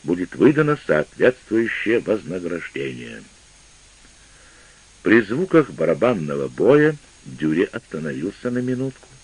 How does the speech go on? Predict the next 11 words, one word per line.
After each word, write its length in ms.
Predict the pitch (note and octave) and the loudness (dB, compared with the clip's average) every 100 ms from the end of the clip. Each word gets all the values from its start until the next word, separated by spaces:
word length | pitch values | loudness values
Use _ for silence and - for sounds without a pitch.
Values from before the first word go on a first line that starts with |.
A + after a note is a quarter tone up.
| - - - - | -20 -20 -20 -6
выслушал 520 | A3 F#3 - C3+ C3 C3 - | 2 2 0 -12 -12 -10 -8
сообщение 720 | C3 - - E3 E3+ F3 E3+ - - - - | -6 -4 2 2 2 -4 -6 -16 -20 -20 -10
и 120 | E3+ F3+ | -4 -2
посмеялся 960 | C#3 - G2 G2 F2 F#2 E2+ - E2 | -2 -2 -4 -2 0 0 0 -4 -6
над 240 | D2+ D#2 - - B2 | -4 -4 -6 0 4
тем, 260 | D3 C#3 - - - - _ _ - | 6 4 -6 -20 -20 -20 _ _ -18
о 80 | - | -10
чем 280 | E2 D2 | -8 -6
горячо 440 | C#2 C2+ B1+ - E3 | -6 -8 0 4 4
принялись 400 | C#3 C3+ C3 B2+ | 4 0 0 0
толковать 520 | A#2 A#2 A2 A2 | -2 0 4 4